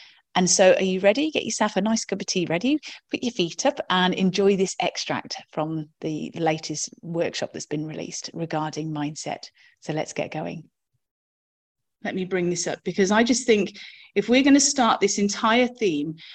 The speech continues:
I think Viktor Frankl is somebody that we can definitely say knows what stress is like. And to, to get advice from, uh, Viktor Frankl in this situation is really good. And so if we just consider this, and this can not just be in the last couple of years, but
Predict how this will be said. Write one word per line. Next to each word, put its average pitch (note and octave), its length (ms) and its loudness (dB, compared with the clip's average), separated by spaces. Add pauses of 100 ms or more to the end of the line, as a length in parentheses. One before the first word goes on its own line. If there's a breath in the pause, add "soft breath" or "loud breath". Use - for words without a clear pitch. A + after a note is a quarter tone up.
(160 loud breath)
I E3+ 80 -2
think A#3+ 480 0 (160 loud breath)
Viktor A#3+ 320 0
Frankl G#3+ 680 2
is F3 200 4
somebody G#3+ 380 4
that F3+ 160 4
we G#3 100 2
can G#3 220 0
definitely A3+ 400 0
say G3 320 -2
knows G3 540 0
what - 180 -6
stress - 400 -2
is D#3 140 -6
like. D3+ 340 0
And F3 140 2
to, G3+ 200 4
to G#3+ 160 2
get A3 360 0 (420 loud breath)
advice G3+ 640 0
from, F#3+ 380 0 (320 loud breath)
uh, F3+ 220 2
Viktor G#3 260 0
Frankl G#3 560 2 (160)
in F#3+ 160 4
this G3+ 240 4
situation F#3 560 0
is F3+ 160 -4
really F#3 320 4
good. F3+ 240 2
And F#3+ 160 0
so A3+ 120 0
if A3+ 120 2
we D#4 100 4
just D#4 200 -2
consider C4 520 2
this, - 520 -2 (380 soft breath)
and G3 80 -4
this A#3+ 140 -2
can B3 220 0
not B3+ 180 -4
just - 180 -4
be B3 140 4
in A3 80 6
the G3+ 80 2
last G3+ 300 2
couple G3+ 240 -2
of F3+ 80 2
years, F3 280 4
but - 260 -2